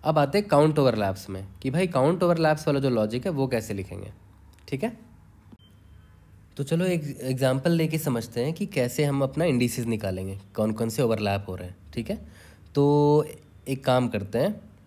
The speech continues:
अभी मान के चलते हैं कि ये है हमारा ओवरलैप का सिचुएशन, अभी ये है, ठीक है। अभी हमारा ओवरलैप ऐसा हो रखा है, तो आप ये सोचो कि इसमें क्या क्या ऑफसेट क्या होगा,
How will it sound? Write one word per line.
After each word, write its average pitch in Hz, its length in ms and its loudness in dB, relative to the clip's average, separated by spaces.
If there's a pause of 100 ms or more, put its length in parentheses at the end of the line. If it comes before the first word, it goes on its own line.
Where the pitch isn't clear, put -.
(100)
अभी 131 420 0
मान 127 280 2
के 135 160 -4
चलते 120 460 -2
हैं 127 280 -2
कि 156 160 -4
ये 127 220 2
है 127 180 0
हमारा 113 380 0 (360)
ओवरलैप 113 460 0
का 131 120 2
सिचुएशन, 113 480 -4
अभी 113 160 -4
ये 101 220 -4
है, 90 140 -12 (1080)
ठीक 131 180 -4
है। - 160 -6 (680)
अभी 123 240 -8
हमारा 127 400 -4
ओवरलैप 123 440 0
ऐसा 117 200 -2
हो 107 120 -2
रखा 98 280 -10
है, 87 140 -14 (840)
तो 151 60 4
आप 151 120 0
ये 156 180 2
सोचो 185 340 0
कि 185 160 0
इसमें 180 260 0
क्या 143 200 0
क्या 160 240 2 (300)
ऑफसेट 156 400 2
क्या 143 140 2
होगा, 98 360 -4